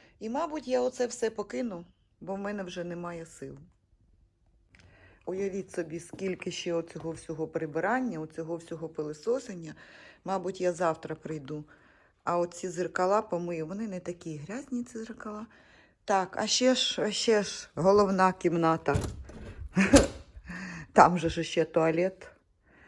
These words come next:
Ця раковина, оце все ж туалет. Треба теж мити.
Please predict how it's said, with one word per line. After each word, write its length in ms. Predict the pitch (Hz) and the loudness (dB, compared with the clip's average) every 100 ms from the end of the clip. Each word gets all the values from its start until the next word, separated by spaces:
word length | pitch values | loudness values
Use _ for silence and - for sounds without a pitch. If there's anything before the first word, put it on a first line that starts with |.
| - - _ _ _ _ _ _ | -20 -20 _ _ _ _ _ _
Ця 200 | - 160 | 2 6
раковина, 640 | 175 190 185 156 160 156 | 6 4 0 -4 -2 -4
оце 240 | 160 - 165 | -4 -4 -4
все 360 | - - 180 | -4 0 0
ж 180 | 180 - | 0 -6
туалет. 460 | 165 156 170 170 - | -4 -2 -2 -4 -4
Треба 380 | 180 208 202 196 | -4 -2 -4 -8
теж 420 | - 233 262 180 | -4 -2 -2 -4
мити. 500 | 170 165 160 - | -8 -8 -10 -12